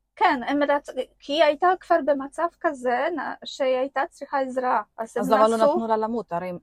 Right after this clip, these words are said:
Speaker 2: הם רצחו קודם
Speaker 1: לא,
Speaker 2: שתי
Speaker 1: אי
Speaker 2: נשים.
Speaker 1: אפשר לדעת,
Speaker 2: אה,
Speaker 1: נכון,
Speaker 2: אוקיי.
Speaker 1: אי אפשר לדעת למה. כאילו, חלק מהם כן חזרו הביתה. אפילו לא התלוננו.
Speaker 2: אה, אוקיי, סבבה.
Speaker 1: כן, אז, אה,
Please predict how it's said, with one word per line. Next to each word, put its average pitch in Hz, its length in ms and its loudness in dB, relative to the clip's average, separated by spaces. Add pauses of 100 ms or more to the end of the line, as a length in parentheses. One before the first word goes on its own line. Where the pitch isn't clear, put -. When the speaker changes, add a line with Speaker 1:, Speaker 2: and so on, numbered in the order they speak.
Speaker 2:
הם 170 140 -6
רצחו - 260 -10
קודם 220 220 -8
Speaker 1:
לא, 190 60 -10
Speaker 2:
שתי - 120 -8
Speaker 1:
אי 214 60 -4
Speaker 2:
נשים. 269 300 -2
Speaker 1:
אפשר 320 140 -8
לדעת, 320 480 -12 (120)
Speaker 2:
אה, 226 180 -2
Speaker 1:
נכון, 277 140 -8
Speaker 2:
אוקיי. 262 280 -10
Speaker 1:
אי 339 60 -6
אפשר 214 180 -14
לדעת 226 440 -12
למה. 208 260 -12 (160)
כאילו, 254 220 -10
חלק 285 420 -4
מהם 262 580 -4
כן 339 200 -2 (100)
חזרו 277 480 -2
הביתה. 214 480 -4 (380)
אפילו 240 360 -4
לא 247 140 -4
התלוננו. 254 680 -6 (180)
Speaker 2:
אה, 233 320 -2
אוקיי, 170 320 -16
סבבה. 156 500 -20
Speaker 1:
כן, 240 320 -8
אז, 233 280 -16
אה, 240 200 -8